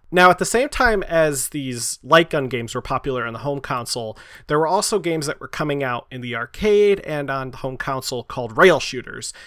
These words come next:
And rail shooters were games like Space Harrier, where you were fl-, uh, in Space Harrier,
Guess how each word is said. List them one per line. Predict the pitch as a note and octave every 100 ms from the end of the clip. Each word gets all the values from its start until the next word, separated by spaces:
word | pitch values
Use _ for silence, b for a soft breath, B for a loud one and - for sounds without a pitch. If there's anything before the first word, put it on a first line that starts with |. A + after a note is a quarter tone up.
| B -
And | C#3+
rail | F#3+ D4
shooters | - C4 A3 F#3+ D#3 - - _ _ C#3+
were | D#3 D#3+ D#3 D3
games | E3+ D#3+
like | C#3 -
Space | - C#3+ -
Harrier, | C3 A2 G#2+ G2+ G#2
where | C3 B2+
you | C3 D3
were | C#3
fl-, | - - D3 - C#3
uh, | B2+ B2 B2 _
in | C#3+
Space | B2+ - G3 -
Harrier, | F#3+ F3 D#3+ D#3